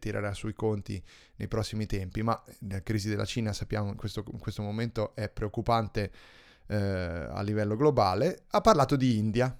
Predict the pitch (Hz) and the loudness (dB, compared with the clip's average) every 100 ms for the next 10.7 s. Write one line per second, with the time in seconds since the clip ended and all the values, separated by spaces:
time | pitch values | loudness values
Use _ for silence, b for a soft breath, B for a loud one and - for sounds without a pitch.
0 | - 120 107 101 - 202 185 113 107 101 | -6 -4 -2 -2 -2 -2 -2 -2 -2 -4
1 | 98 101 180 135 110 113 117 110 107 - | -6 -4 -2 0 -2 0 2 2 0 2
2 | 117 113 110 104 101 101 - 107 - 113 | 2 4 2 2 0 -2 -4 -6 -2 -4
3 | 120 117 110 107 101 92 b b b b | -2 0 4 4 4 0 b b b b
4 | b 110 113 113 165 196 156 143 131 107 | b -2 2 2 2 2 2 2 2 0
5 | 123 127 156 143 156 - 147 170 - - | 0 0 2 4 2 2 0 2 0 -2
6 | 110 101 - 127 - _ - 139 147 123 | -2 -4 2 2 2 _ 2 2 6 6
7 | 123 135 190 - 123 131 120 123 139 143 | 6 0 -2 2 4 4 2 0 -2 0
8 | 123 113 120 - 120 107 143 147 107 95 | 0 0 -4 -2 -2 0 0 0 0 -4
9 | - 110 B B 123 - 135 - 120 110 | -6 -6 B B -2 2 0 2 2 2
10 | - 120 110 95 95 123 175 | 0 -2 0 -2 0 0 0